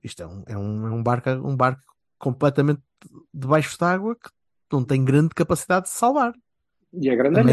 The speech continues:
Speaker 2: mesmo.
Speaker 1: prazo. E é grande,
Speaker 2: É,
Speaker 1: porque tu vais ter,
Speaker 2: sim.
Speaker 1: te-, tens uma empresa, tens uma empresa que tem orçamentos de cento e vinte milhões, cento e trinta milhões e tem um passivo de quinhentos e vinte.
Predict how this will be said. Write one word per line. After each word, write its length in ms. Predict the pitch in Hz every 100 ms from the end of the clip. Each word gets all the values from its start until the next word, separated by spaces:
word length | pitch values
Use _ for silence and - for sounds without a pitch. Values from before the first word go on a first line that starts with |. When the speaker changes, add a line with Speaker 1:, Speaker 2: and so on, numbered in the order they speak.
| 202
Speaker 2:
mesmo. 20 |
Speaker 1:
prazo. 380 | 196 196 202 151 - _ _ _
E 80 | 127
é 40 | 123
grande, 480 | 226 208 240 117 -
Speaker 2:
É, 100 | 170
Speaker 1:
porque 200 | 110 -
tu 60 |
vais 200 | 110 120
ter, 160 | - 131
Speaker 2:
sim. 120 | 117 - - _
Speaker 1:
te-, 100 | 160
tens 240 | 151 170
uma 140 | 147 170
empresa, 260 | 147 165
tens 180 | 165 165
uma 100 | 156
empresa 260 | 170 175 143
que 80 | -
tem 80 | 139
orçamentos 440 | 135 147 139 117
de 40 | -
cento 160 | 120
e 60 | 113
vinte 160 | 113 107
milhões, 220 | 117 104
cento 80 | 113
e 20 |
trinta 100 | 113
milhões 240 | 120 131 160
e 40 |
tem 180 | 175 190
um 100 | 214
passivo 440 | 202 208 - 233
de 80 | 262
quinhentos 320 | _ 254 262
e 40 | 370
vinte. 340 | 277 277 -